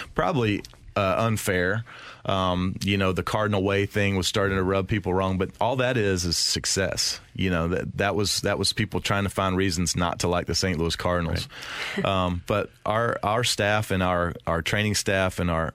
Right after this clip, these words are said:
Speaker 1: our, all that staff, they work together so well that players hear those things. I mean, when, when you, when you have a staff that really gels and, and works together well, and a player in a clubhouse that really works together well,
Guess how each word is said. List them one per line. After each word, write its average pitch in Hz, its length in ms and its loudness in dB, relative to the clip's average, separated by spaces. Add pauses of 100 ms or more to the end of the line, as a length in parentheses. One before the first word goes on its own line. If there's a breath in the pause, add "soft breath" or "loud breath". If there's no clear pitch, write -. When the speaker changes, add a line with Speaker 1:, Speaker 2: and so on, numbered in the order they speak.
(120)
Speaker 1:
our, 80 280 -2
all 107 160 0
that 110 260 -2
staff, 95 280 0
they 110 120 2
work 113 220 0
together 95 320 0
so 110 260 2
well 95 460 0 (480 loud breath)
that 87 400 -2
players 120 380 0
hear 131 220 2
those 85 220 0
things. 80 420 -4
I 92 60 0
mean, 95 200 2
when, 95 180 -2 (160)
when 98 180 0
you, 127 400 0 (880)
when 110 140 2
you 131 100 2
have 123 200 2
a 95 80 2
staff 107 380 0
that 104 140 0
really 101 220 2
gels 92 400 2
and, 85 200 0
and 90 140 0
works 92 200 0
together 90 280 0
well, 85 340 0 (400 loud breath)
and 101 160 0
a 90 80 2
player 104 380 2
in 101 160 -2
a 85 60 0
clubhouse 98 520 0
that - 140 -2
really 98 220 0
works 90 320 0
together 90 260 0
well, 82 380 0